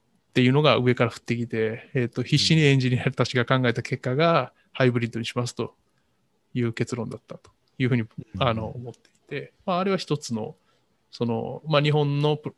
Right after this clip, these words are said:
Speaker 1: せ-、製造業の中での、なんだろう、コンストレイントをかけられたからイノベーティブになったと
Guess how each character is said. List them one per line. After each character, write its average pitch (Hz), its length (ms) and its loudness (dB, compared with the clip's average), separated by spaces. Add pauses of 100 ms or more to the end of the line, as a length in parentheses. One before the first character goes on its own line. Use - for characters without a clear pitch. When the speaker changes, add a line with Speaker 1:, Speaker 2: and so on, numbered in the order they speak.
(140)
Speaker 1:
せ-、 - 400 -2
製 135 180 0
造 127 100 0
業 120 140 -2
の 113 40 -2
中 139 220 -2
で 185 80 2
の、 135 300 0 (880)
な 123 80 0
ん 110 40 0
だ - 80 -6
ろ - 100 -10
う、 - 60 -20
コ 143 200 2
ン 151 100 2
ス - 60 -6
ト 165 100 0
レ 165 120 2
イ - 20 2
ン 160 60 0
ト 147 100 0
を - 20 0
か 139 160 -4
け 170 100 2
ら 170 120 4
れ 160 80 0
た 160 100 2
か 196 140 -2
ら 147 260 4
イ 135 80 0
ノ 123 140 2
ベ 120 80 2
ー 113 40 -2
テ - 100 -6
ィ - 20 -8
ブ - 80 -10
に 92 40 -10
な 90 60 -10
っ - 60 -16
た 120 120 -10
と - 160 -20